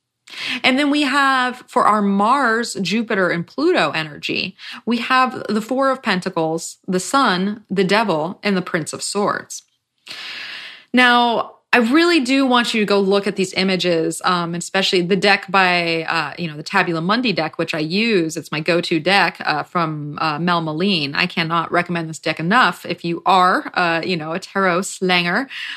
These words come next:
But just looking at those images, you know, I think you're going to be able to be like, "Huh, okay." You know, like, <laughs> if you're, especially if you're a visual person. But let's talk about the Two of Wands, the Tower, the Emperor, and the Queen of Wands as that new moon.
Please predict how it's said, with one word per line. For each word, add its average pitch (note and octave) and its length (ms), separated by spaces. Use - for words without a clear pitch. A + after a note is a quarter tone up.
But - 420
just F#4+ 220
looking D4+ 480
at F#3+ 120
those E3+ 200
images, D#3 720
you F#3 80
know, E3+ 140
I F3 120
think B3 240
you're B3+ 80
going G#3 220
to F#3+ 40
be F#3 160
able F3 140
to E3+ 80
be E3 160
like, D#3+ 320
"Huh, C#4+ 680
okay." C4+ 460
You A#3 120
know, A3 140
like, G#3+ 180
<laughs> A#3+ 320
if A#3+ 80
you're, B3+ 100
especially C#4+ 320
if G#3+ 40
you're G#3+ 140
a F#3+ 40
visual F#3 360
person. F#3 400
But C4 340
let's A#4+ 160
talk C5 120
about G#4+ 120
the C#4 80
Two D#4+ 280
of B3 40
Wands, A3+ 380
the - 80
Tower, G3 640
the F#3+ 140
Emperor, F#3+ 480
and E3+ 140
the E3 60
Queen D#3 300
of C3+ 80
Wands D#3 600
as E3 240
that D#3+ 220
new E3 200
moon. D#3 380